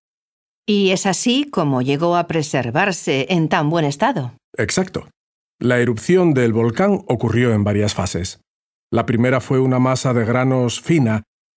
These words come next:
Speaker 2: que cayó horizontalmente cubriendo plantas, los techos de las casas y el paisaje en general. Y la segunda fase fue más violenta y explosiva,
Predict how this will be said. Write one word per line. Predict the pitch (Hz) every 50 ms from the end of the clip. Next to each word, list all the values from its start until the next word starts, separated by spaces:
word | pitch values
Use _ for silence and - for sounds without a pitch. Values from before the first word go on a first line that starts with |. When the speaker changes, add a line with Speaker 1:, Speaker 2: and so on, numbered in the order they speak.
| _ -
Speaker 2:
que | - 147 143
cayó | 151 147 156 202 214 - - - -
horizontalmente | - 143 143 139 120 143 135 120 175 175 170 165 170 151 123 95 120 120
cubriendo | 110 135 113 113 123 123 127 127 113 110 104
plantas, | 110 123 131 139 135 120 95 - 95 92 90 87 - - -
los | 98 90 98 95 -
techos | - 139 - - 117 104
de | 113 98
las | 104 101 -
casas | - 135 131 - 135 127 - - _ _ _ _ _ _ _ _ -
y | - 117 165
el | 180 165
paisaje | - 180 170 160 - 156 - - 101
en | 92 95
general. | - 113 95 104 107 113 95 87 92 - _ _ _ _ _ _ _ _ _ _ _ _ _ _ _ _ _ _ _ _ _ -
Y | - 92
la | 101 110
segunda | 107 - 117 123 139 143 143 123
fase | - 180 185 - 202 185
fue | - 202 185
más | 180 175 175 185 190 175 -
violenta | 143 139 143 143 156 147 143 - - 127 120
y | 117 117
explosiva, | 117 113 - - - 120 113 - 120 90 80 76 76